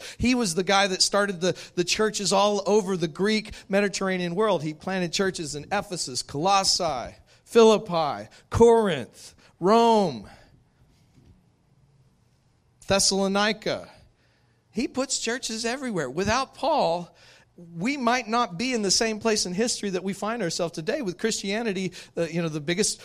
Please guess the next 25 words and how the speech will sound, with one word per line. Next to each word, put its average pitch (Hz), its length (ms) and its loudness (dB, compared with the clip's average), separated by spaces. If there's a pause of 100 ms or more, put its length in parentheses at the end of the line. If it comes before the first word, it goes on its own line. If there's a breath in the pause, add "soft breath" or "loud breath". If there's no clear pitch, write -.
(120)
religion 165 640 2
in 147 140 -2
the 196 60 2
world. 220 600 2 (2250 soft breath)
It 139 80 -6
is 139 320 -2 (420 soft breath)
this 156 500 0 (280 soft breath)
road 185 460 4
to 175 100 -4
Damascus, 156 760 -2
this - 600 -2
experience 175 680 0
of 131 40 -6
encountering 165 920 -2 (360 loud breath)
Jesus 139 580 -2
Christ 107 760 -4
on 135 200 -4
the 127 80 -4
road 127 240 0
to 127 80 -8
Damascus 107 840 -6 (300 loud breath)
that 117 180 -4
changes 135 1000 -6 (280 soft breath)
Paul 117 640 -8 (300 soft breath)
forever. 95 580 -8